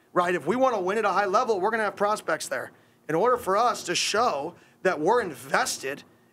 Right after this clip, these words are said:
at a level that we're competing to recruit these kids against, we have, they have to see it. I can tell people that we're activating the Valley. Great.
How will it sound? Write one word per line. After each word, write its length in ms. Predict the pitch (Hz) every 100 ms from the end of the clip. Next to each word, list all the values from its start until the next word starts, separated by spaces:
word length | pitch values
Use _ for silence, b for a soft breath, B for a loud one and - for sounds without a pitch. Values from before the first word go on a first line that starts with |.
| -
at 140 | 185
a 80 | 180
level 560 | 156 190 269 170 170 -
that 160 | 180
we're 160 | 175 208
competing 640 | 196 160 185 226 202 214 - -
to 100 | -
recruit 320 | 170 - 277
these 200 | 196 160
kids 180 | 180 156
against, 460 | 143 143 185 - - b b b _ -
we 120 | 262
have, 180 | 339 339
they 100 | 269
have 120 | 339
to 80 | 202
see 240 | - 320
it. 180 | 277 131 - b b b
I 140 | 262
can 120 | 311 254
tell 220 | 247 302
people 300 | 277 269 240
that 100 | 226
we're 220 | 269 -
activating 680 | - 208 247 254 240 254 240
the 80 | 220
Valley. 540 | 214 254 240 190 - - b b _ _
Great. 480 | 147 170 254 165 156